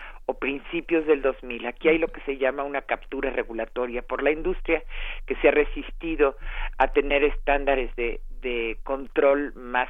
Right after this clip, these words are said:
altos y, lo he dicho, esto, o sea, re-, regulaciones más estrictas en este sentido a los vehículos, a los fabricantes de vehículos,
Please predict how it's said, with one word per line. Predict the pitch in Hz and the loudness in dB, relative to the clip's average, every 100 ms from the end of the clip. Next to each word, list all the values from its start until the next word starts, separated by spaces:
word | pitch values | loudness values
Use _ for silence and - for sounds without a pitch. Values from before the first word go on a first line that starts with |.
| - | 2
altos | 160 151 156 - | 2 0 -8 -10
y, | 135 131 113 - - - | -14 -14 -14 -18 -18 -8
lo | 143 143 | 4 4
he | |
dicho, | 147 170 - 151 | 4 -2 0 0
esto, | - 139 - 180 185 - - - - - - | 2 0 0 0 0 -4 -14 -16 -14 -8 -6
o | - - | -2 4
sea, | 123 | 4
re-, | - 131 127 127 | 4 0 2 0
regulaciones | 127 135 139 139 - 160 156 156 | -2 -2 0 -2 0 -2 -2 -8
más | 151 160 175 | -4 -2 -2
estrictas | 170 - 180 - 151 | -6 -2 -2 -2 -6
en | - | -6
este | - - | -12 -12
sentido | 143 127 156 147 127 | -14 -10 -4 4 4
a | |
los | 123 117 | 4 -2
vehículos, | 127 160 175 180 | -2 -2 -6 -4
a | - | -4
los | 120 | 0
fabricantes | 117 107 - 139 135 | 0 0 -2 -2 -2
de | 131 | -2
vehículos, | 135 139 - 143 | 2 2 0 -2